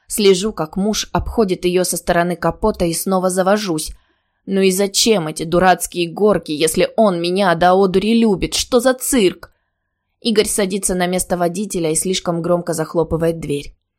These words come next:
Я даже вздрагиваю. Нам лучше побыстрее отсюда убраться, но он не торопится. Сжимает руль сильно-сильно.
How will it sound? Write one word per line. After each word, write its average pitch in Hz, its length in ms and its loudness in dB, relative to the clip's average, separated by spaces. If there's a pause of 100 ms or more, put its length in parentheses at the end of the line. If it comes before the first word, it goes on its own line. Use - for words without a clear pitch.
(120)
Я 208 240 0
даже 196 220 -2
вздрагиваю. 156 720 -6 (460)
Нам 196 200 2
лучше 196 300 2
побыстрее 185 640 0
отсюда 165 400 0
убраться, 170 560 0
но 165 180 0
он 170 160 -2
не 170 80 -4
торопится. 165 760 0 (340)
Сжимает 220 540 2
руль 214 260 2
сильно-сильно. 165 920 0